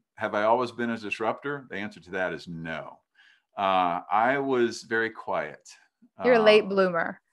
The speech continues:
Speaker 1: I, I, yes, a, a late disruptor, I guess you can say.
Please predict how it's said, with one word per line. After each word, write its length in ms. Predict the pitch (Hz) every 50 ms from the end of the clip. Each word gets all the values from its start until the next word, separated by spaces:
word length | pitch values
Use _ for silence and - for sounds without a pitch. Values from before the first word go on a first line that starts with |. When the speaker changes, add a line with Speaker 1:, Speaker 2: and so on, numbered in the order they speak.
| - - - -
Speaker 1:
I, 280 | - 78 73 98 113 -
I, 140 | - 107 104 107
yes, 420 | 107 98 82 71 - - - - 92
a, 240 | 101 85 - 98 95
a 20 |
late 280 | 92 95 101 110 104 92
disruptor, 600 | 104 98 - - 101 85 - - - 80 78 73
I 100 | 73 73
guess 260 | 73 76 73 - -
you 60 | -
can 160 | - 85 87
say. 320 | 82 - - 80 71 71